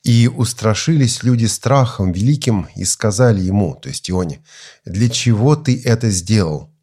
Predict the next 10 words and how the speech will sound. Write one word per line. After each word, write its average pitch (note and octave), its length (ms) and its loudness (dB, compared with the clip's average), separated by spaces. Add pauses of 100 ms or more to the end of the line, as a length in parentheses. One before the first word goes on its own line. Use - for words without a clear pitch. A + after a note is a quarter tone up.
(240)
Ибо C2+ 200 -10
узнали C3+ 420 2
эти C3 220 2
люди, A#2 340 2 (240)
что - 280 -2
он G#2 200 2
бежит F2+ 480 -2
от - 240 -10
лица G#2+ 360 -2
Господня, G#2+ 680 -2